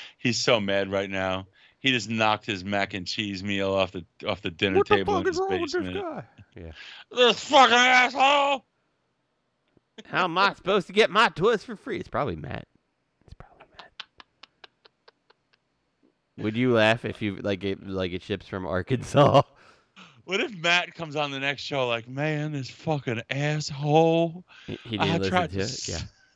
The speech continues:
Speaker 2: Yeah.
Speaker 1: <laughs> you can't, he was dickering with me over dollars."
Speaker 2: Uh-huh.
Speaker 1: I don't even like how this looks,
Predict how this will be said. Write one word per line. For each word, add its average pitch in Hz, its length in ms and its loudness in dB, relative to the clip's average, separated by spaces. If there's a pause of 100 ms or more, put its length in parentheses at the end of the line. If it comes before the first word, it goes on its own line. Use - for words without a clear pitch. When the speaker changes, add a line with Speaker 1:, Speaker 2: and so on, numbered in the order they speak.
(320)
Speaker 2:
Yeah. 208 140 -4
Speaker 1:
<laughs> - 100 -20
you 262 160 -6
can't, 226 340 -8 (280)
he 277 140 0
was 160 180 0 (120)
dickering 190 520 0
with 180 180 -4
me 180 180 -2
over 147 220 2 (140)
dollars." 175 840 -2 (240)
Speaker 2:
Uh-huh. 92 320 -2 (640)
Speaker 1:
I 160 80 -4
don't 294 140 -4
even 139 200 -4
like 107 200 -4
how 113 120 0
this 87 220 -4
looks, 95 680 0